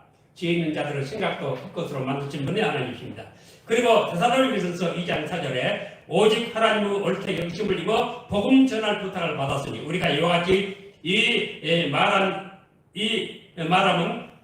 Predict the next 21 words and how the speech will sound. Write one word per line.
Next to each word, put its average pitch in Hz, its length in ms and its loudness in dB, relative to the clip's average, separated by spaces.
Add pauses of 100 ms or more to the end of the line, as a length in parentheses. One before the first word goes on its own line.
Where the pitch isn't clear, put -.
(360)
사람을 262 480 4
기쁘게 220 320 -4
하려 180 200 0
함이 170 140 0
아니요 156 280 -2
오직 160 300 -4
우리 156 200 -4
마음을 226 800 2
감찰하신 170 760 -6
하나님을 220 600 -2
기쁘시게 190 800 -2
하려 151 180 -4
함이라." 127 420 -2
말씀하십니다. 127 640 -10 (720)
우리는 147 380 -4
하나님 151 680 -4 (240)
중심으로 135 500 -6
살아야지 127 540 -8 (100)
사람 170 400 -2
기쁘게 139 440 -6
해서 - 340 -6